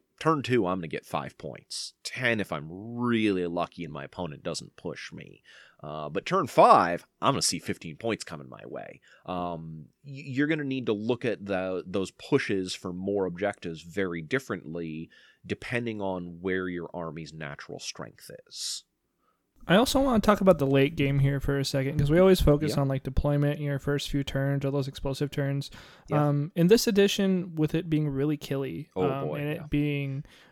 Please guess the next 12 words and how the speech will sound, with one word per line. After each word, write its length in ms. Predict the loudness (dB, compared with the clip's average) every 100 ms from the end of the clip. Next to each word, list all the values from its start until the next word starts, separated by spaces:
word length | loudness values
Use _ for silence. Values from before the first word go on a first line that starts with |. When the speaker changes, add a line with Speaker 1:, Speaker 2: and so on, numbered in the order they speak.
| -4
Speaker 2:
um, 540 | 0 0 -2 -6 -12 -14 -4
and, 440 | 0 2 0 -4 -6
like, 320 | -10 -4 -4 -2
where 220 | -2 2
you 200 | 4 4
are 120 | 2
in 60 | 0
the 60 | -2
map 180 | -4
being 200 | -4 -4
super 340 | -4 -4 -2 0
important, 500 | 0 -2 -2 -6